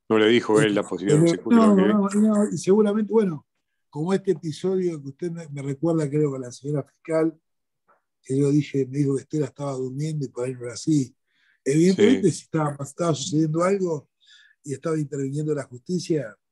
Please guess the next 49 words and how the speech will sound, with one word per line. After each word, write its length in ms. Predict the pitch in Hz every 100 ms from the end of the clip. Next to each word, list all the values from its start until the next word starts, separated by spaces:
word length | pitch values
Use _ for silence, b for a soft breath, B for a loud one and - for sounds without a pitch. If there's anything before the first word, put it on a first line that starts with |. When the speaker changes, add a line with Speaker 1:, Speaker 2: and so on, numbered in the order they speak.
| _ _ _ _
Speaker 2:
por 160 | 143 139
más 240 | 151 151
amistad, 380 | 151 139 120 156
relación 400 | 151 131 - 143
que 120 | 139
hubiera, 180 | 127 95
Speaker 1:
Claro. 100 | 92 90
Speaker 2:
el 20 |
doctor 240 | 120 135 123
tenía 200 | 127 120
que 60 |
asegurar 420 | - 127 127 135
la 60 | 135
investigación 760 | 123 - 123 107 - 160 156 - _ _ _ _ _ _ -
y 100 | 110
no, 140 | 120
no, 240 | 117 120 120
no 140 | 123
me 100 | 123
iba 100 | 120
a 40 | 113
decir 240 | - 127
nada. 360 | 143 123 101 - b b
Sí 220 | - 170
me 100 | 185
llamó 240 | 147 131 143
la 80 | 123
atención, 440 | 117 110 151 135
doctor, 380 | 110 - 139 120
que 100 | 113
viene 300 | 113 123 127
una 140 | 113
comisión 400 | 110 113 90 139
policial 560 | 127 120 104 143 147 151 _ _ _ _ -
a 80 | 120
comer. 240 | 131 147
Speaker 1:
Claro. 120 | 175
Speaker 2:
Sinceramente 680 | - 147 175 190 190 196 190 143
tuve 180 | 175 165
la 100 | 139
percepción 680 | 135 131 127 165 175 156 - _ _
de 80 | 135
que 60 | 123
estaba 300 | 156 156 135
detenido, 500 | 117 135 165 135 107
sinceramente, 600 | - - 135 139 135 113
que 60 |
le 100 | 113
pregunté, 480 | 117 123 147 135 -